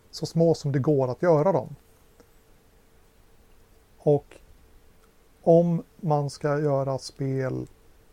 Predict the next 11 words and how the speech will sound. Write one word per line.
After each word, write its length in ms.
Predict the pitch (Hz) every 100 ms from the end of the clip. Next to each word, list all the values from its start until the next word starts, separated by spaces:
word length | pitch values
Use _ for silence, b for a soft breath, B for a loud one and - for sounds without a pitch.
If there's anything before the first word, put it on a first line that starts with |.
| _ - - _ _
så 220 | - 170
är 220 | 170 139
det 420 | 131 139 135 135 139 _
alltså 220 | 135 -
på, 220 | 131 - 151
på, 180 | - 147
på 100 | 143
något 380 | 151 151 143 135
mer 180 | 135 127
kommersiell 480 | - 131 - 135 123
basis. 480 | - - - -